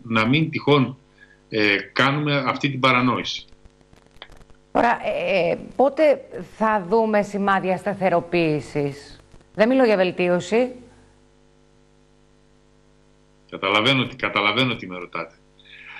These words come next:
Speaker 1: Ε, σε αυτή την τρίτη φάση, ε, δεν μπορούμε να κάνουμε ασφαλείς προβλέψεις. Μέχρι στιγμής δεν έχουμε προβλέψεις, ε, ασφαλείς. Και γι' αυτό το λόγο δεν μπορώ να προβλέψω, θα, διότι κάθε φορά που κάνουμε μια πρόβλεψη και δεν επαληθεύεται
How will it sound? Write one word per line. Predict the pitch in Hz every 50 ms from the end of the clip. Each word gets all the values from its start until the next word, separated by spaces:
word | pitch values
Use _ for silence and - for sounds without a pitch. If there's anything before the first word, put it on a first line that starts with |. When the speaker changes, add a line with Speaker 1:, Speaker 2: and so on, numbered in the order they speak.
| - - - - _ _ _ _ - - - - - _
Speaker 1:
Ε, | - 110 117 117 113 113 107
σε | - - 123
αυτή | 113 - - 170
την | 165 165 147
τρίτη | 127 151 165 160 147
φάση, | - - 147 147 143 - - - 156 151 151 151 135 - - _ _ _ _ _ _ _ _ _ _
ε, | - 131 123 123 117 107 104 104 101
δεν | 117 165 180 170
μπορούμε | 151 143 127 113 95 92
να | 92
κάνουμε | 87 - 87 85 85 80
ασφαλείς | 78 - - 85 85 87 -
προβλέψεις. | - - 80 82 82 78 - - -
Μέχρι | 127 135 135 135
στιγμής | - - 120 135 143 123
δεν | 113 143 160 165
έχουμε | 156 127 - 95 95 90
προβλέψεις, | - - 90 80 90 90 87 - - - - - - - - -
ε, | 90 85 82 82 78 80 - _ _ _ _ _ - - _
ασφαλείς. | - 90 - - - 98 90 90 85 80 80 - - - - -
Και | - - 110 104 107 101 98 98
γι' | 107
αυτό | 104 - 131 131
το | 131 127
λόγο | 127 135 127 127 123
δεν | 117 151 156
μπορώ | 147 117 107 95
να | 92 90
προβλέψω, | - 87 82 82 92 98 101 - - - 117 117 117 117 117 - - - - - - - - - _ _
θα, | - 113 110 110 110 110 110 110 - - - - _
διότι | - 110 127 131 127 -
κάθε | - 143 135 127 113
φορά | 123 135 135 127
που | 131
κάνουμε | - 135 131 131 127
μια | 123 120 113
πρόβλεψη | 117 120 135 131 120 107 95 - - 101
και | 92 - 101 95 92 95
δεν | 120 131 131
επαληθεύεται | 117 - 110 104 95 - - 127 123 123 127 - - 127 123 123 123 -